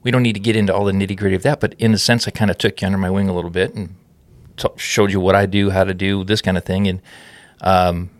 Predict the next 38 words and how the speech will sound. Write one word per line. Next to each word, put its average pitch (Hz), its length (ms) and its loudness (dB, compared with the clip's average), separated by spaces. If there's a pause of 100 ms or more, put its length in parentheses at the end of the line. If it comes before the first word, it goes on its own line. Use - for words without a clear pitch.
now 110 300 2
you're, 87 400 -6 (440)
oh, - 200 -14 (400)
I - 60 -6
mean, 98 180 0
you're 87 100 -4
crushing 95 400 -2
it. 73 80 -6
You're 85 120 -4
doing 87 160 0
a 90 60 -2
lot 90 160 2
of 85 60 -6
really 85 180 -6
cool - 180 -12
things. 90 240 -2 (580)
I, 101 280 2
um, 87 400 0 (1600)
I 123 120 2
like 127 180 2
the 113 80 -6
freedom 131 420 2
that 131 120 2
I 127 80 4
have 123 360 0 (180)
with 113 200 0
you 127 140 4
because 113 540 4
where, 110 420 4
where 104 200 0
I 110 120 2
came 113 240 0
from 101 300 2
doing 110 280 4
all 101 220 6
of, 95 220 -6 (580)
you 98 80 -4
know, 98 80 -2